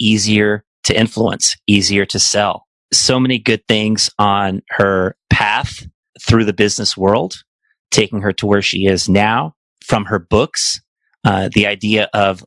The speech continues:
listening and being a better listener having confidence and humility, uh, rolled into one. Uh,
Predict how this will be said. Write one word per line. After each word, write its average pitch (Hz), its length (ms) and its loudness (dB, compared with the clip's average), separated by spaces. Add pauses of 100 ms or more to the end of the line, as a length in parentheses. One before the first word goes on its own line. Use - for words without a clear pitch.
(120)
listening 131 840 0 (960)
and 98 380 2
being 107 160 0
a 101 60 0
better 101 240 0
listener 123 640 0 (300)
having 101 340 -2
confidence 117 680 -2
and 104 120 -8
humility, 110 840 0 (520)
uh, 98 140 2
rolled 101 340 0
into 101 160 2
one. 104 400 0 (100)
Uh, - 60 -6